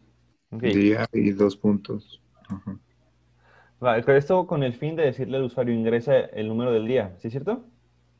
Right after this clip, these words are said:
Speaker 2: Ujú.
Speaker 1: Ok, entonces tengo mi, mi espacio donde voy a guardar mi, mi valor numérico que va a representar el día. Le digo al usuario, ingresa ese día.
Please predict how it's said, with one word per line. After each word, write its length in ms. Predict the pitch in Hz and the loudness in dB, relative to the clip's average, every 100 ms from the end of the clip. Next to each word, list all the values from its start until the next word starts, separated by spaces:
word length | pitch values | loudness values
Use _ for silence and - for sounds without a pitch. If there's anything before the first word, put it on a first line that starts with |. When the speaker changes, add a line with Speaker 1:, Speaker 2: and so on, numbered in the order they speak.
| _ _ _ _ - _ _ _ - | _ _ _ _ -20 _ _ _ -6
Speaker 2:
Ujú. 380 | 110 117 123 131 - _ _ _ _ _ _ _ _ _ - _ _ _ 127 | -6 -4 -4 -6 -10 _ _ _ _ _ _ _ _ _ -20 _ _ _ -6
Speaker 1:
Ok, 80 | 123 113 - | 0 0 0
entonces 340 | 113 147 127 | 0 2 0
tengo 240 | 120 147 160 | 0 -2 0
mi, 320 | 160 143 127 | 0 0 0
mi 140 | 123 | 0
espacio 400 | 120 120 151 151 | -2 0 0 0
donde 160 | 123 110 | 0 0
voy 100 | 120 | 2
a 60 | |
guardar 320 | 127 120 120 120 | 2 2 0 -2
mi, 400 | 127 113 - - | -4 -4 -6 -10
mi 220 | 110 101 | -8 -4
valor 260 | 98 107 113 | -2 -2 -2
numérico 460 | 135 135 131 139 | -2 -2 -2 -6
que 80 | - | -8
va 80 | 101 | -8
a 20 | |
representar 400 | 120 113 101 104 | -6 -6 -2 -2
el 140 | 113 | 0
día. 200 | 120 143 - _ _ _ _ | -2 -4 -8 _ _ _ _
Le 80 | 113 | 0
digo 140 | 113 | 4
al 80 | 120 | 4
usuario, 460 | 117 113 117 113 - | 2 0 2 2 0
ingresa 500 | 107 107 117 120 143 | -2 -2 -2 0 -2
ese 240 | 120 139 | -2 -4
día. 320 | 123 135 202 | -2 -2 -4